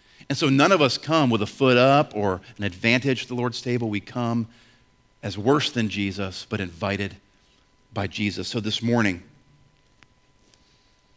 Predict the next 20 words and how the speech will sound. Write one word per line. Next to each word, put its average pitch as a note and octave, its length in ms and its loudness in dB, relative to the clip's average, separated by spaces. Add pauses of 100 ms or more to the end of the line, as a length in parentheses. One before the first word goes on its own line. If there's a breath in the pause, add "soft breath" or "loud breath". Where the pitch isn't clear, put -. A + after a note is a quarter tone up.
(140)
if - 140 -8
you C3 40 -2
confess A#2+ 580 0
that - 180 -12
you're A2+ 100 0
a G2 60 -2
needy A2 340 0
sinner, F#2 380 -8 (1200)
that A#2 200 -4
even B2+ 480 2
this C3 180 -2
morning B2+ 300 2
you F#2 80 -4
haven't A2 240 -2
got A2+ 160 2
it A2+ 80 2
all A2+ 160 6
right, F2+ 380 -2 (720)
you've G#2+ 180 -6
committed A#2 580 2